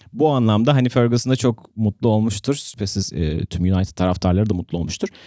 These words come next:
Hani neleri doğru yaptı derseniz maçtan sonra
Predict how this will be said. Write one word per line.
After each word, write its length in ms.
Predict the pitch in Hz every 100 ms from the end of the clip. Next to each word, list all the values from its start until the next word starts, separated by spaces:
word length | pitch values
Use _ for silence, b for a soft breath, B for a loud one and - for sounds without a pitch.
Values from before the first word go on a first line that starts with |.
| B B -
Hani 200 | 117 131
neleri 280 | 165 202 185
doğru 200 | 170 165
yaptı 420 | 156 - 170 165
derseniz 500 | 175 175 117 143 147
maçtan 420 | 135 143 - 180
sonra 340 | - 151 165